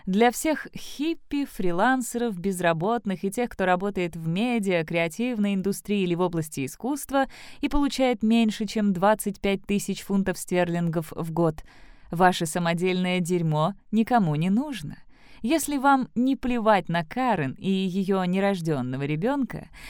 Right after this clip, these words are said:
вы пойдёте в White Company вместе со всеми остальными и выберете подарок из её списка. Там есть кашемировые шапочки, меньше чем за восемьдесят фунтов стерлингов,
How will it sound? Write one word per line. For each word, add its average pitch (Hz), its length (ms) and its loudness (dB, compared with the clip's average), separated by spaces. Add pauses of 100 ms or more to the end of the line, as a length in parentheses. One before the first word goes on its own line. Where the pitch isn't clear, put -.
(120)
вы 330 180 0
пойдёте 269 640 2
в 202 160 -2
White 190 400 4
Company 151 600 -2
вместе 185 380 0
со 185 120 0
всеми 185 380 0
остальными 160 760 -2 (300)
и 269 160 4
выберете 285 640 -2
подарок 202 640 2 (100)
из 254 220 0
её 170 280 2
списка. - 640 -10 (240)
Там 180 160 6
есть 202 320 0
кашемировые 208 580 -2
шапочки, 175 760 -4 (340)
меньше 277 360 -4
чем 233 280 0
за 208 280 4
восемьдесят 196 600 -2
фунтов 190 300 -2
стерлингов, 165 680 -2